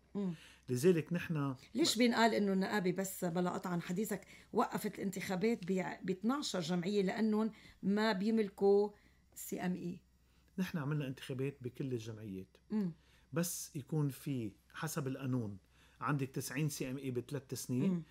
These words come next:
Speaker 2: بتصير تعملي انتخابات، وهالانتخابات بتوصل هيئة إدارية لمدة سنتين. أما
Speaker 1: نعم.
Speaker 2: إذا ما في أعداد سي إم إي، نحن بهمنا كمان بالجمعية العلمية نفعل المرجعية العلمية. إذا ما في أعداد سي إم إي،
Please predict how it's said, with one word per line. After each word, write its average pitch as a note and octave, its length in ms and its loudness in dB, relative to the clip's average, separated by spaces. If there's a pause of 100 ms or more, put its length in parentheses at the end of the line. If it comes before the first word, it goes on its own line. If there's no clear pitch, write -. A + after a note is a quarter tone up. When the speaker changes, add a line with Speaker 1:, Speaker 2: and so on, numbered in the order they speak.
(160)
Speaker 2:
بتصير D#3+ 180 0
تعملي C#3+ 380 -2
انتخابات، C3+ 720 -4 (340)
وهالانتخابات C#3 960 -4
بتوصل C3+ 720 -6 (240)
هيئة B2 320 0
إدارية C#3 540 2 (240)
لمدة D3 400 0
سنتين. A2 440 -6 (540)
أما G3 100 4
Speaker 1:
نعم. G3 60 6
Speaker 2:
إذا D3+ 200 0
ما F#3 100 2
في G3+ 180 0
أعداد B2+ 320 -2
سي C#3+ 160 -6
إم C#3 100 -6
إي، C#3 80 -2
نحن C#3+ 220 -4
بهمنا D#3+ 340 -2
كمان C3+ 280 -4
بالجمعية B2 380 -4
العلمية C3+ 280 -2
نفعل D#3 480 -6 (280)
المرجعية C3 480 0
العلمية. A2 300 -6
إذا B2 120 -2
ما F#3+ 80 2
في G#3+ 120 -2
أعداد E3+ 240 0
سي D3 160 -6
إم C#3 80 -6
إي، D3 160 -2